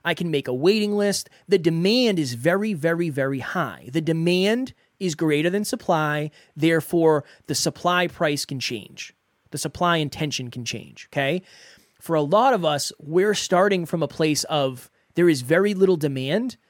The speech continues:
but we're too focused on supply. We're trying to withhold supply, A K A you have two people that wanna, you have two people that might wanna work with you one-on-one, but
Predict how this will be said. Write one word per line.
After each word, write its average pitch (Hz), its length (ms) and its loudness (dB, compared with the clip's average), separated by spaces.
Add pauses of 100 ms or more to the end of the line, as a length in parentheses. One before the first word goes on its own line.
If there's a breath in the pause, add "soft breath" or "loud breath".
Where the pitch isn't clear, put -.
(220 soft breath)
but 170 140 -2
we're 190 420 4 (160)
too 226 280 -2
focused 170 480 0
on 139 180 -4
supply. - 640 -4 (260 soft breath)
We're 185 140 6
trying 233 420 2
to 185 100 -2
withhold 180 680 2
supply, - 560 -6 (420)
A 202 120 4
K 202 280 6
A - 220 -4 (360 soft breath)
you 175 140 2
have 165 320 2
two 262 240 4
people 220 320 -2
that 175 140 2
wanna, 160 400 2 (460 soft breath)
you 254 120 2
have 214 160 2
two 330 220 4
people 277 340 2
that 156 160 -2
might 170 340 -2
wanna 190 200 0
work 170 320 0
with 156 120 -2
you 151 120 -4
one-on-one, 156 680 -2 (720)
but 180 260 2